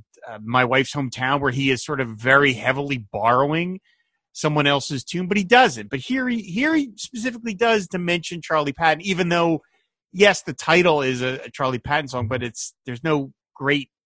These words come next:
connection there. Do you feel like he's, is he having a little bit of fun and almost like he's purposely trying to throw people off the scent? Or do you feel that that's,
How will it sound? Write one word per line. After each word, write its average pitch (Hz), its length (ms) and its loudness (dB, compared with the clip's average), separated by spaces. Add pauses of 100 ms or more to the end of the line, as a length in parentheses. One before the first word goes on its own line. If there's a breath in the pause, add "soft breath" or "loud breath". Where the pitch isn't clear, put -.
(160)
connection 147 720 -2
there. 107 340 -6 (380 soft breath)
Do 214 60 0
you 226 60 0
feel 330 160 -2
like 294 180 -2
he's, 220 460 -2 (1120)
is 208 560 -8
he 208 100 0
having 220 380 2
a 190 60 2
little 190 200 4
bit 170 140 4
of 151 80 0
fun 180 520 4
and 160 160 -2
almost 156 320 0
like 135 80 -8
he's 127 120 -8
purposely 147 500 -6
trying 139 340 -6
to 123 60 -8
throw 135 240 -2
people 135 360 -2
off 127 200 -2
the 127 100 -10
scent? 185 400 2
Or 156 140 0
do 127 100 -4
you 139 100 2
feel 139 220 0
that 120 180 -4
that's, - 380 -4